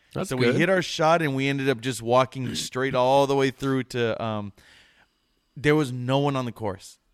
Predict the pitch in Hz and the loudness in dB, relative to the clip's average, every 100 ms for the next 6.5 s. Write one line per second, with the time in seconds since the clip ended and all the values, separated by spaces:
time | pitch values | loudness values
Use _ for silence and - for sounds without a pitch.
0 | _ 127 135 180 247 113 127 156 156 175 | _ 2 4 4 4 2 2 2 4 2
1 | 170 165 160 - 131 180 233 180 311 196 | 2 0 -4 -6 -8 -4 2 2 4 4
2 | 214 220 165 185 180 180 165 151 185 220 | 4 2 4 2 4 4 4 2 0 0
3 | 190 214 180 143 - 170 208 135 110 110 | 2 2 2 2 2 2 2 0 -2 -4
4 | - - _ _ _ _ _ - 170 - | -8 -18 _ _ _ _ _ -8 -4 -2
5 | 247 226 175 156 - - _ _ - - | 0 0 -2 -12 -20 -20 _ _ -12 -8
6 | - 190 170 - | 0 4 4 2